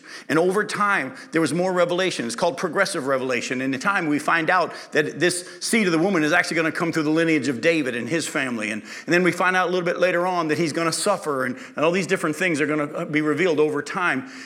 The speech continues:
And, and the, Islam didn't even start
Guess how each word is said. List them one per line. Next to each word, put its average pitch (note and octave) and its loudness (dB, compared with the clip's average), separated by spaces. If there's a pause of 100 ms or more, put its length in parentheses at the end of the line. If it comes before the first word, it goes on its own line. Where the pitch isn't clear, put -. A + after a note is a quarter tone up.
And, D#3+ 0 (180)
and F3 0 (720)
the, C#3+ -4 (920)
Islam A3+ 2
didn't A#3+ 2
even F#3+ 0
start - 0